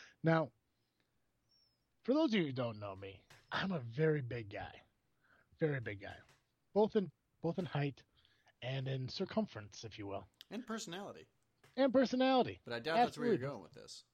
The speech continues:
Speaker 1: <laughs> No, but, uh, she saw this picture, and, uh,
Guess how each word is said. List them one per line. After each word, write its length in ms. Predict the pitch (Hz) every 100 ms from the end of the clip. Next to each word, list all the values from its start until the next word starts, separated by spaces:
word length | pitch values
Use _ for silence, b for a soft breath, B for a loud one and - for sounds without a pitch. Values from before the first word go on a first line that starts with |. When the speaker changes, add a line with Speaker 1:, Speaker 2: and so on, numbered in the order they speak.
| -
Speaker 1:
<laughs> 720 | 165 - - 156 - - - -
No, 280 | 180 156 127 B B
but, 160 | - 170
uh, 440 | 170 165 156 143
she 220 | 139 - 190
saw 200 | 226 226
this 120 | 190
picture, 480 | - 160 - 123 123
and, 400 | 131 135 135 131
uh, 300 | 131 127 117